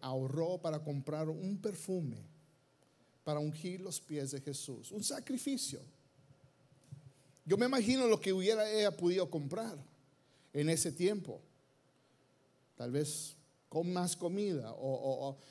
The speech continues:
arreglar su, su hogar, las necesidades de su casa o, o, o tal vez más ropa o, o X razón. Pero ella dijo, "No, no, voy a ahorrar este dinero, un salario de un año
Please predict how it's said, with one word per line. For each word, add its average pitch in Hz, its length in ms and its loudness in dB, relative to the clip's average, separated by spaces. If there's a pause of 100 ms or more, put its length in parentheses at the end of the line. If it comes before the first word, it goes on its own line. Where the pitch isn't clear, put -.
(120)
arreglar 160 500 -2
su, 165 400 0
su 160 240 -2
hogar, 165 360 0
las 160 420 0
necesidades 170 880 0
de 175 80 0
su 151 220 -2
casa 190 480 0
o, 143 200 0 (260)
o, 151 100 2
o 151 320 -2
tal 196 140 0
vez 180 180 0
más 180 200 0
ropa 165 500 -2
o, 143 260 0 (240)
o 165 240 2
X 233 400 0
razón. 156 640 -2
Pero 165 220 2
ella 196 200 2
dijo, 185 220 -2
"No, 185 180 -4
no, 170 200 -4
voy 151 240 -4
a 202 40 -4
ahorrar 180 460 -4
este 165 360 -2
dinero, 160 380 -2
un 151 140 -2
salario 190 420 0
de 180 100 -2
un 196 200 -4
año 139 420 -2